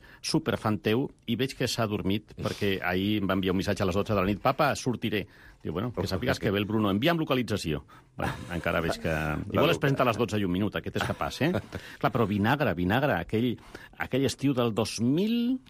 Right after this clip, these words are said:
Speaker 2: Eh, bueno, fa deu anys, just, de Vinagre.
Speaker 1: Deu anys.
Speaker 2: Fa deu anys, de Vinagre.
Speaker 1: Que bo, que bo.
Speaker 2: I,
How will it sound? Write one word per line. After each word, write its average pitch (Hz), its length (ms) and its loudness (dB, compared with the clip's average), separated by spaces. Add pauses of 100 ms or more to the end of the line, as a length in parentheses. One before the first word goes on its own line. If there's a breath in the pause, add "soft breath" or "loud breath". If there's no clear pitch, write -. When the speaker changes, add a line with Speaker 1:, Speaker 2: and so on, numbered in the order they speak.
(140)
Speaker 2:
Eh, 92 240 2
bueno, 101 240 -2
fa - 160 0
deu 101 160 4
anys, 69 220 -8
just, 73 180 -10
de 73 80 -6
Vinagre. 69 300 -12
Speaker 1:
Deu 95 180 -12
anys. 67 380 -16
Speaker 2:
Fa 101 140 0
deu 85 180 2
anys, 64 240 -10
de - 80 -14
Vinagre. - 300 -12 (420 loud breath)
Speaker 1:
Que - 100 -12
bo, 82 60 -10
que - 0 -
bo. 71 100 -14 (200)
Speaker 2:
I, 101 120 2